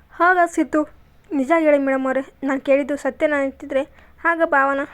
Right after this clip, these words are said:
ಬೇರೆ ದಾರಿನೇ ಇಲ್ದೆ ಸುಮ್ನೆ "ಹ್ಞೂ" ಅಂತ ಹೇಳಿ ಸುಳ್ಳು ಹೇಳ್ತಾಳೆ. ಇದರಿಂದ ಸಿದ್ದಿಗೆ ತುಂಬ ಖುಷಿ ಆಗುತ್ತೆ. "ಅಯ್ಯೋ ಮೇಡಮ್ ಅವರೇ, ಎಷ್ಟು ಒಳ್ಳೆ ಸುದ್ದಿ ಹೇಳಿದ್ರಿ ನಾವು,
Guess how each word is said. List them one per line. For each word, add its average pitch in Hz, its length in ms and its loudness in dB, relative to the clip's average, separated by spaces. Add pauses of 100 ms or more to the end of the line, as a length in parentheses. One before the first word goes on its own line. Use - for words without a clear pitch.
(320)
ಬೇರೆ 269 260 0
ದಾರಿನೇ 277 420 -2
ಇಲ್ದೆ 277 240 0
ಸುಮ್ನೆ 277 400 -6
"ಹ್ಞೂ" 285 180 -6 (120)
ಅಂತ 302 180 -4
ಹೇಳಿ 277 160 0
ಸುಳ್ಳು 269 260 -2
ಹೇಳ್ತಾಳೆ. 262 320 0 (400)
ಇದರಿಂದ 285 300 -2
ಸಿದ್ದಿಗೆ 269 380 -4
ತುಂಬ 269 260 -4
ಖುಷಿ 302 240 -4
ಆಗುತ್ತೆ. 269 280 -4 (160)
"ಅಯ್ಯೋ 262 240 -4
ಮೇಡಮ್ 262 240 -4
ಅವರೇ, 262 140 -6 (360)
ಎಷ್ಟು 277 280 -4
ಒಳ್ಳೆ 277 200 0
ಸುದ್ದಿ 277 260 -8
ಹೇಳಿದ್ರಿ 277 220 2
ನಾವು, 269 200 -2